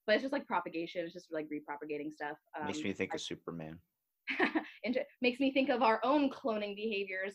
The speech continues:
Speaker 1: of, like, humans. I think it's very, I, words are very funny.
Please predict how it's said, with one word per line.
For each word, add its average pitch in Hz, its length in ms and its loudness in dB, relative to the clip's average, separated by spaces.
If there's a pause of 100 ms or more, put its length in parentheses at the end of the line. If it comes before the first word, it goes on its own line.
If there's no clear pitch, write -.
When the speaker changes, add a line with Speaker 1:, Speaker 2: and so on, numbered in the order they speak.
(140)
Speaker 1:
of, 180 200 0
like, 175 280 2 (200)
humans. - 440 0 (140)
I 175 60 0
think 214 240 -2
it's 185 220 -6
very, 175 440 -2 (640)
I, 185 200 0 (460)
words 208 440 6
are 175 120 4
very 156 260 2
funny. 135 340 -6